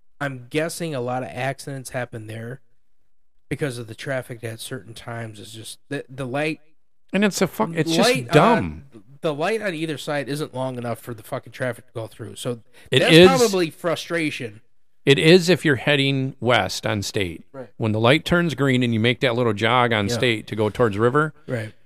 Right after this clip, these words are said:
Speaker 2: And if you don't, as long as you don't floor it and get there right away, it'll
Speaker 1: Yeah.
Speaker 2: turn green by the time you get up to the next light, as long as there's not a shit ton of traffic.
Speaker 1: Right.
Speaker 2: But
Speaker 1: Because I can actually see, because they had "Don't turn on red"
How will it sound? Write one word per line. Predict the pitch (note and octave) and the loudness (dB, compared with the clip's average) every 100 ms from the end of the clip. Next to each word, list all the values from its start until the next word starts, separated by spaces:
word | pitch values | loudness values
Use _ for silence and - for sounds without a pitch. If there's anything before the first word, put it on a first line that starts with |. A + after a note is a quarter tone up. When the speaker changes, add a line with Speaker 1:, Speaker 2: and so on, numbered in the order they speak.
| - - | -12 -2
Speaker 2:
And | A2+ | 0
if | A2 C#3 | 2 2
you | |
don't, | A#2+ C3+ C#3+ C3+ | 6 8 8 6
as | A2+ G#2+ | 2 4
long | D#3+ E3 | 4 6
as | |
you | D3 | 6
don't | C#3+ G2+ | 4 2
floor | - C3+ C#3 C#3 | -2 2 6 6
it | G#2 | 4
and | G#2+ | 0
get | G#2+ - | -2 0
there | F#2 F2+ G2 - | -2 -2 -6 -4
right | A2+ G#2+ | 0 0
away, | G2+ G#2 F#2 | 2 2 2
it'll | G#2+ A#2 | 2 0
Speaker 1:
Yeah. | A#2+ | 0
Speaker 2:
turn | B2+ G#2 | -2 0
green | A#2+ A2+ | -2 -2
by | F2+ | -2
the | F2+ | -4
time | - G#2 | -2 -2
you | F#2 | 0
get | F#2 | -2
up | F2 | -4
to | F#2 | -8
the | F2+ | -6
next | F2 - | -6 -4
light, | G2+ - | -4 2
as | C3+ B2 | 2 6
long | D3+ F3+ | 6 6
as | C#3 | 4
there's | C#3+ C#3 | 2 4
not | C3 | 2
a | |
shit | G#2 A#2 - | 2 -2 -2
ton | A#2+ | -4
of | F2 | 0
traffic. | G#2+ E2+ - - - | 2 0 -4 -16 -16
Speaker 1:
Right. | - - - - - - - - - - - - | -14 -16 -20 -20 -20 -20 -20 -20 -20 -20 -20 -14
Speaker 2:
But | C#3 | -6
Speaker 1:
Because | C3+ | -2
I | F#3+ | -2
can | G3+ F#3 | -2 -2
actually | D#3 D#3+ C3 - - - | -2 -6 -10 -12 -20 -16
see, | - - - E3 D3 C#3 A#2+ - - - - - - - _ - - - - | -12 -10 -8 -6 -6 -6 -8 -14 -20 -20 -20 -20 -20 -20 _ -20 -20 -20 -14
because | D3 D3+ C3 C3 | -10 -8 -8 -10
they | B2 E3 E3+ | -4 -4 -2
had | E3 C#3+ B2 | -4 -4 -6
"Don't | C#3+ D3+ - | -6 -6 -8
turn | E3 D#3 | -6 -4
on | D3 | -4
red" | B2 C3 C#3 | -2 -2 -4